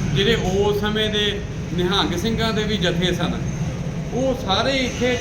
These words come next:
ਠਹਿਰਦੇ ਰਹੇ ਆ, ਟਿਕਦੇ ਰਹੇ ਆ। ਸ਼ੇਰੇ ਪੰਜਾਬ ਮਹਾਰਾਜਾ ਰਣਜੀਤ ਸਿੰਘ ਅਤੇ ਗਿਆਨੀ ਸੰਤ ਸਿੰਘ ਜੀ ਦੀਆਂ, ਅ, ਕਈ ਜਿਹੜੀਆਂ ਮੀਟਿੰਗਾਂ ਆ, ਕਈ ਗੱਲਾਂ ਬਾਤਾਂ ਆ, ਉਹ ਇੱਥੇ ਹੀ ਬੈਠ ਕੇ ਜਿਹੜੀਆਂ ਹੁੰਦੀਆਂ ਰਹੀਆਂ।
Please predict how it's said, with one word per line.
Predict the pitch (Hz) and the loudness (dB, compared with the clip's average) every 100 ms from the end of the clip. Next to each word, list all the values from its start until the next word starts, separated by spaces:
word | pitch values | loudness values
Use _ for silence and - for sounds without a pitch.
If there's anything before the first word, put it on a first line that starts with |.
| - | 0
ਠਹਿਰਦੇ | 180 208 220 226 | 2 2 2 2
ਰਹੇ | 214 208 208 | 2 0 0
ਆ, | 202 | 0
ਟਿਕਦੇ | 196 180 185 190 196 | 0 0 2 2 2
ਰਹੇ | 202 202 | 4 4
ਆ। | 196 | 4
ਸ਼ੇਰੇ | 196 196 196 | 4 6 6
ਪੰਜਾਬ | 202 202 202 202 | 4 4 4 4
ਮਹਾਰਾਜਾ | - - 220 208 208 | 4 4 2 2 2
ਰਣਜੀਤ | 208 185 - 302 | 2 0 0 0
ਸਿੰਘ | - 208 208 | 0 -2 0
ਅਤੇ | 220 233 208 | 0 0 0
ਗਿਆਨੀ | 170 165 185 | 0 0 0
ਸੰਤ | - 170 151 - - | -2 -2 -2 -2 -2
ਸਿੰਘ | - 202 | -2 -2
ਜੀ | 202 | -2
ਦੀਆਂ, | 202 202 | 0 0
ਅ, | 202 - - - - - 180 180 170 170 165 | 0 -2 -4 -6 -6 -4 0 2 2 0 0
ਕਈ | 202 233 233 | 0 0 2
ਜਿਹੜੀਆਂ | 226 226 226 | 2 2 2
ਮੀਟਿੰਗਾਂ | 196 180 185 196 | 2 2 2 2
ਆ, | 196 170 143 - - | 2 2 0 -2 0
ਕਈ | 180 190 | 0 2
ਗੱਲਾਂ | 190 175 196 | 2 2 2
ਬਾਤਾਂ | 196 185 185 190 | 2 2 2 2
ਆ, | 175 | 2
ਉਹ | 180 208 | 2 2
ਇੱਥੇ | 208 - | 2 0
ਹੀ | 285 | 2
ਬੈਠ | 240 220 202 | 4 4 4
ਕੇ | - | 2
ਜਿਹੜੀਆਂ | 208 202 220 | 0 0 0
ਹੁੰਦੀਆਂ | 208 196 165 143 147 | 0 2 2 2 0
ਰਹੀਆਂ। | 147 170 | 2 2